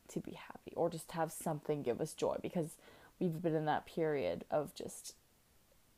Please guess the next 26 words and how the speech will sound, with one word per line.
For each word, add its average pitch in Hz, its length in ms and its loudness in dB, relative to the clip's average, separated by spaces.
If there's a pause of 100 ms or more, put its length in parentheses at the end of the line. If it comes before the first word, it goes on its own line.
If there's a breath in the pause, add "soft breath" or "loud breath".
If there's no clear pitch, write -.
(1200)
being - 220 0
stuck - 560 -4 (360)
and 170 120 -4
being 151 220 -6
unhappy. - 760 -6 (960 soft breath)
And 165 260 4
to - 120 -4
feel 175 480 6
good 160 360 4
again, 202 640 2 (340)
even 170 220 4
if 160 160 -2
it's 156 160 -6
just 160 180 -6
for 156 120 0
a 160 60 0
short 139 300 -4
time, 165 560 -4 (800)
it's 185 240 4
like 170 200 4
nothing 160 340 0
else - 280 -6
can 190 100 -12
compare - 380 -6
to - 120 -18
that, - 220 -6